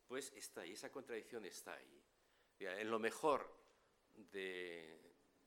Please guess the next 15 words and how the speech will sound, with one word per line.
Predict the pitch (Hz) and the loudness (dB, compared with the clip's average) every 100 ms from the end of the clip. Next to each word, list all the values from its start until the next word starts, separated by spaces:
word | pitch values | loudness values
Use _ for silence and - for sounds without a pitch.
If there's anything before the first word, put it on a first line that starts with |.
| - - - - | -20 -20 -20 -18
eh, | 65 80 65 60 90 | -14 -12 -12 -12 -4
digamos, | 113 113 107 | -2 -2 -4
de | 101 | -6
nuestras | 98 95 - 104 | -8 -10 -8 -8
propuestas | - 110 - 160 160 196 | 0 0 2 2 2 -2
humanitarias | 107 120 131 139 135 147 147 - - - _ _ | -2 0 2 4 4 4 0 -2 -16 -20 _ _
hay | 120 127 123 | 8 8 6
un | 107 | 0
equívoco | 92 - 110 101 98 107 113 98 - | 0 0 -2 -2 -2 0 0 -2 -10
fundamental. | 90 76 76 71 71 - - _ _ _ _ - | -10 -6 -6 -6 -12 -14 -16 _ _ _ _ -4
Hay | 110 | -2
un | 90 | -2
equívoco | 85 95 78 76 | -4 -8 -8 -12
fundamental. | - 73 69 69 - - _ _ - - - - - _ _ _ _ _ | -14 -16 -18 -18 -20 -20 _ _ -20 -20 -20 -20 -20 _ _ _ _ _
Y, | 95 92 87 | -8 -4 -4